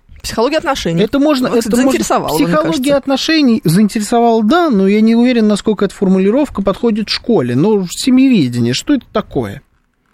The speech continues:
Speaker 2: Потом, когда начинают врываться спикеры в общественное пространство с предложениями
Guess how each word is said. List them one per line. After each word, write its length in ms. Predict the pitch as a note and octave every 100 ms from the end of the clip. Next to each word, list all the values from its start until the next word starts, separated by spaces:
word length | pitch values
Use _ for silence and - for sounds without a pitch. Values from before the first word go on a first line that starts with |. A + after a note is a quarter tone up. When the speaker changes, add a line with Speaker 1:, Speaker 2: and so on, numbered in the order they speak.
| _ - -
Speaker 2:
Потом, 320 | A3 A3+ D#4+
когда 340 | B3 G#3+ F#3+ D4+
начинают 640 | C#4 - G3+ A#3 C#4+ A3+
врываться 680 | C#3 G#3 A#3+ A3 C4 - G#3+
спикеры 720 | - - G3+ - E3 D#3+ D3 - - - -
в 680 | C3 C#3 F3+ F#3+ F#3 F#3 F3+
общественное 520 | - C#4 - A3 G#3
пространство 580 | G#3 F#3 A3 B3 - G3+
с 60 |
предложениями 960 | - F#3 F3+ E3+ B3 B3 G#3+ G3 F3